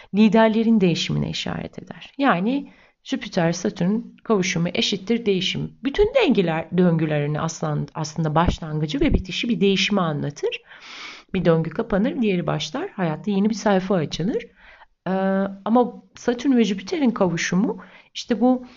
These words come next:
birbirine zıt iki prensip, yani kader ve özgür irade mesela, bu ikisinin birleştiği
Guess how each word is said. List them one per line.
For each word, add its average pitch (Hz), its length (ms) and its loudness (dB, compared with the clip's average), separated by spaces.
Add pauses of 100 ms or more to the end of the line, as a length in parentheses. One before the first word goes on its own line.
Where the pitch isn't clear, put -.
(240)
birbirine 202 500 4
zıt 240 340 -4
iki - 280 -8
prensip, 180 560 0
yani 170 380 -2
kader 208 480 2
ve 302 80 2
özgür 262 320 0
irade 185 440 0
mesela, 170 440 -6
bu 233 100 2
ikisinin 240 560 -2
birleştiği 208 880 0